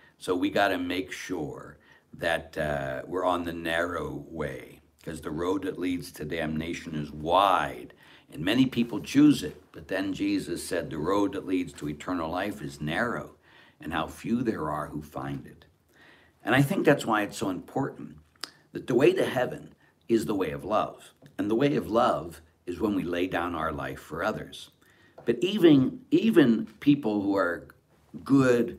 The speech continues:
quote unquote, Catholics that are just living for themselves and just living and following the rules so they can get to heaven, they haven't learned yet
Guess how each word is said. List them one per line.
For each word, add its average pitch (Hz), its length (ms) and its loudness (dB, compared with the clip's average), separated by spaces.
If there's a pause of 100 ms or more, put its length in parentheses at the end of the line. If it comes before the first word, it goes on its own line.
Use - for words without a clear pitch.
(120)
quote 117 280 4
unquote, 104 480 -4
Catholics 127 720 -4 (320)
that 113 100 0
are 104 80 2
just 117 300 -2
living 117 240 2
for 95 140 -4
themselves 85 800 -2
and 82 140 -8
just - 280 -2
living 110 500 2
and 87 100 -4
following 104 400 2
the 90 80 0
rules 101 400 -2
so - 120 -12
they 104 140 0
can 120 120 2
get - 160 -2
to 78 80 -8
heaven, 113 480 -2 (320)
they 113 140 -2
haven't 120 380 0
learned 139 420 4
yet - 340 -10